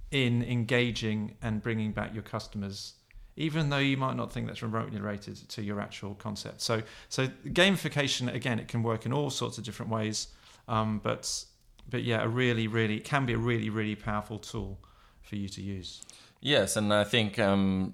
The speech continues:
Speaker 2: an example of a daily puzzle would be, for example, using emojis to spell out the name of a movie. I think is a great way to get people thinking. And also, if
Speaker 1: Right.
Speaker 2: it's something visual to have in the coffee shop, that means that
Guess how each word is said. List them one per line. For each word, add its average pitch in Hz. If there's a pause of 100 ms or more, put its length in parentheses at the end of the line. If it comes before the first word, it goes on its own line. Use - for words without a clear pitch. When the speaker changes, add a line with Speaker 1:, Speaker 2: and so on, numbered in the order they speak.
Speaker 2:
an 107
example 98
of 87
a 92
daily 90
puzzle 85 (100)
would 87
be, 87 (200)
for -
example, 90
using 98
emojis 95
to -
spell 92
out 87
the 92
name 90
of 85
a 87
movie. 95 (120)
I -
think 90
is 85
a 87
great 90
way 87
to 85 (440)
get 110
people 92
thinking. 104 (240)
And 113
also, 151
if 139
Speaker 1:
Right. 123
Speaker 2:
it's -
something 190
visual 120
to -
have 101
in 95
the 87
coffee -
shop, - (640)
that 117
means 110
that 95